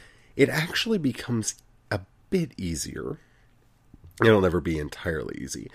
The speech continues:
but it does become a bit easier to see when we have a per-, a perceptual filter placed over our own understanding. After all,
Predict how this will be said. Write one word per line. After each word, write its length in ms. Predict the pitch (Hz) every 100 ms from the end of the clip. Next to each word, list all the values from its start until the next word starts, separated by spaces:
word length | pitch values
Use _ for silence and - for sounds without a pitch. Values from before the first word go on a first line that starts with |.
| - - -
but 120 | 165
it 100 | 147
does 180 | 180 170
become 300 | 170 143 131
a 60 |
bit 300 | 107 127 120
easier 400 | - 120 104 90
to 160 | 85 95
see 440 | - - 120 110 - - - _ -
when 560 | 110 117 123 123 104
we 240 | 107 131 127
have 520 | - 87 78 78 76 -
a 60 |
per-, 340 | 95 87 - 90 - - - -
a 220 | 98 90 - - - - - _ _ - _ -
perceptual 640 | 101 - 120 - 101 90
filter 580 | - - 120 - 87 80
placed 420 | - - 87 -
over 280 | 87 90 90
our 260 | 87 -
own 260 | 90 92 90
understanding. 880 | 85 82 - - 82 62 - - - _ - _ _ - - - _ _ - - - - - - - - -
After 400 | 101 98 - 90
all, 240 | 78 69